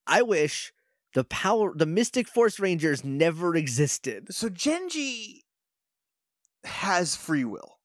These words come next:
Speaker 1: Yeah.
Speaker 2: Okay, he comes
Speaker 1: He
Speaker 2: out
Speaker 1: can
Speaker 2: of the
Speaker 1: trick
Speaker 2: oil
Speaker 1: Power
Speaker 2: can.
Speaker 1: Rangers.
Speaker 2: He comes out of the oil can, and he says, "Uh, I'm Genji, and I can grant one wish." And then he, like, asides to the camera. He's like, "Oh boy, I'm gonna regret this, I think."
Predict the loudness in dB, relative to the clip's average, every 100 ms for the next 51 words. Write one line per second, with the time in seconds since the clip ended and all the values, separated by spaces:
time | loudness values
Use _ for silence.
0 | -20 _ _ -10 0 2 2 0 0 0
1 | 0 -2 -2 0 2 4 4 4 4 4
2 | 4 2 2 0 -4 -4 -4 -6 -4 -2
3 | 0 0 -2 0 0 0 -4 -6 -6 -8
4 | -10 -10 -6 -2 0 0 -4 -12 -16 -20
5 | _ _ _ _ _ -8 -8 -6 -2 -2
6 | 0 -2 -2 -4 -4 -8 -8 -8 -8 -10
7 | -10 -12 -12 -10 -6 -2 0 0 -4 -8
8 | -2 0 0 -4 -8 -12 -12 -8 -4 -4
9 | -4 -8 -8 -12 -4 -2 0 -2 -4 -2
10 | 0 0 0 0 -2 -4 -4 -8